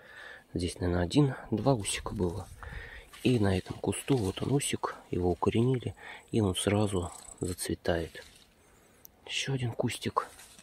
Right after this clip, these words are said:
Тоже примерно вот такие же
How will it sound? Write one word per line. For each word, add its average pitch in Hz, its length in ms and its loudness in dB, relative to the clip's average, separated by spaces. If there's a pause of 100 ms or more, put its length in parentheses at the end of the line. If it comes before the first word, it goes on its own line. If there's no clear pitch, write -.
(960)
Тоже 104 220 -2
примерно 101 460 -2
вот - 80 -10
такие - 360 -6
же - 180 -4